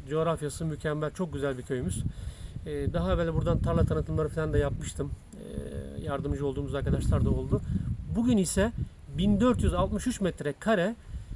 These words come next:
e, yüzde kırk oturum alanı, iki kat imarlı bir arsaya getirdim arkadaşlar. İçerisinde iki tane de yapı var. Bir tanesi ev olarak altı dam üstü eski kergir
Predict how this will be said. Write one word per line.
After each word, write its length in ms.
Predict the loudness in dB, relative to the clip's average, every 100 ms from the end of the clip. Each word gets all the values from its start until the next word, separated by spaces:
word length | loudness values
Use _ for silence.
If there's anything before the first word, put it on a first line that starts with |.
| -6
e, 60 | -2 0 2 2 2 0
yüzde 320 | 0 2 2
kırk 320 | 0 0 -2 -2
oturum 400 | -2 2 2 2
alanı, 380 | 2 2 2
iki 240 | 0 -4 -2
kat 340 | 0 0 -2 -8 -4
imarlı 580 | 0 0 0 0 2 0 -2 -10 -14 -6
bir 180 | -2 -2 -2
arsaya 340 | 0 0 0 -2
getirdim 360 | -2 -2 -2
arkadaşlar. 520 | -2 -4 -6 -2 -4 -4 -16 -18 -10
İçerisinde 680 | 2 4 4 2 2 2 2
iki 180 | -2
tane 200 | 4 4
de 60 | 6
yapı 260 | 4 4 4
var. 160 | 4 0 -4 -2 0 -2
Bir 80 | -2
tanesi 520 | 0 0 0 0 0 -2 2
ev 100 | 2
olarak 360 | 2 0 0
altı 320 | 0 0 -2 -2
dam 200 | -2 -2 -4
üstü 420 | -4 -2 -2 -6 -8
eski 300 | -8 -6 -8
kergir 440 | -6 -4 -4 -4